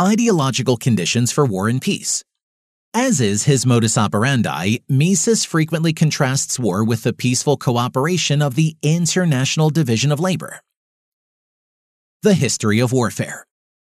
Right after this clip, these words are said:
In this short history of warfare, Mises describes the wars of primitive times as total wars,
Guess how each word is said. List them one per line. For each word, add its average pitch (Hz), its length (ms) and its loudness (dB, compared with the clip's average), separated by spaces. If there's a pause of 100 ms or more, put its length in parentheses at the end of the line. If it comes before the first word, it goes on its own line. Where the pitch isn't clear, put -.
(540)
In 165 200 6
this 254 180 2
short 175 320 2
history 117 420 0
of 98 140 -2
warfare, 104 640 0
Mises 208 500 2
describes 151 640 -2
the 185 100 4
wars 110 300 0
of 120 160 -2
primitive 143 420 2
times 156 420 2
as 160 200 2
total 139 320 2
wars, - 500 -2